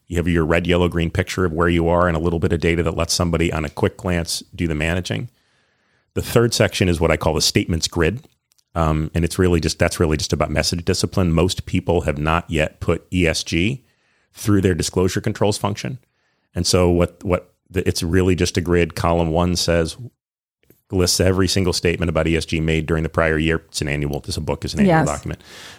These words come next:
Speaker 1: Um, s-, column two says who said it. Column three says where it was published. And column four says who is responsible for making sure it's true. The primary value of doing that the first time is once you've done it once, your lawyers and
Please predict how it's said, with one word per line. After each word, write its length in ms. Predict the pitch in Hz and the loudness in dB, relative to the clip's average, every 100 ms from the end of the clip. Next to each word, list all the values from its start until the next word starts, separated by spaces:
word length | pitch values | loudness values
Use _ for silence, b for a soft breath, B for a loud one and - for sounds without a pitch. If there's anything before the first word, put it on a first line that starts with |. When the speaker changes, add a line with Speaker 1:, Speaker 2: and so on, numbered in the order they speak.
| - | -6
Speaker 1:
Um, 520 | 85 82 80 78 76 - _ _ _ | 0 2 2 0 -2 -8 _ _ _
s-, 100 | - | -12
column 340 | - 90 87 85 | -2 0 0 0
two 180 | - 95 | 0 2
says 200 | 90 - | 0 0
who 80 | |
said 200 | 82 82 | 2 2
it. 220 | 90 - _ _ _ | 2 0 _ _ _
Column 260 | - 82 80 | -2 -2 0
three 140 | 85 | 0
says 220 | 82 80 | 0 0
where 160 | 78 82 | 0 0
it 60 | |
was 100 | 87 | -2
published. 400 | - 80 80 78 | -2 0 0 -2
And 100 | - | -6
column 280 | 73 80 82 | -2 0 0
four 220 | - 90 | 0 0
says 200 | 82 71 | 0 -2
who 180 | - 104 | 0 2
is 140 | 107 104 | 2 0
responsible 560 | - 87 87 82 85 | 0 0 0 0 -2
for 120 | - | -2
making 340 | 85 85 - 80 | -2 -2 -2 -4
sure 220 | - 80 | -2 -2
it's 140 | 76 | -2
true. 260 | - 104 - - _ B B B B B B B | -4 -4 -6 -12 _ B B B B B B B
The 60 | - | -8
primary 500 | - 110 131 131 120 | 0 2 4 4 4
value 400 | 95 95 101 95 | 4 2 4 2
of 120 | 80 | 2
doing 280 | 76 95 92 | 0 2 2
that 180 | 80 - | 0 -2
the 80 | 78 | -4
first 380 | - 82 - | -2 0 0
time 340 | - 85 98 - | 0 0 0 -2
is 160 | 95 - | -4 0
once 300 | 90 98 98 | 0 2 0
you've 160 | 85 | 0
done 160 | 80 85 | 0 0
it 120 | 80 | 0
once, 580 | 78 95 85 - - - - | -2 -2 -2 -8 -8 -12 -4
your 240 | 87 87 | 0 2
lawyers 540 | 87 92 95 92 - - | 2 4 4 2 -2 -4
and 220 | 95 80 | -4 -4